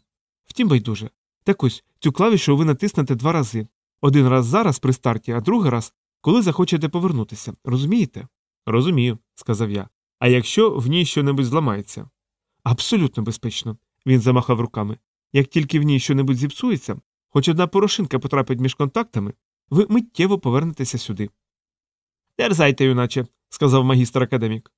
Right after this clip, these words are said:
«Розповісте нам, що ж там у майбутньому. Ха-ха-ха».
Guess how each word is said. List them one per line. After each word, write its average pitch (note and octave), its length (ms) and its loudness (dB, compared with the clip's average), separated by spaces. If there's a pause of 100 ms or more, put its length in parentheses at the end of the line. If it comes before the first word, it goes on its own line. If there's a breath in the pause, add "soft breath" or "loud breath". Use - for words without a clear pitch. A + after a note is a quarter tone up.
(240)
«Розповісте G#3 680 0
нам, C3 240 0 (280)
що - 180 0
ж - 100 -2
там C3 360 4 (100)
у F3+ 80 -2
майбутньому. B2 840 -4
Ха-ха-ха». - 640 -8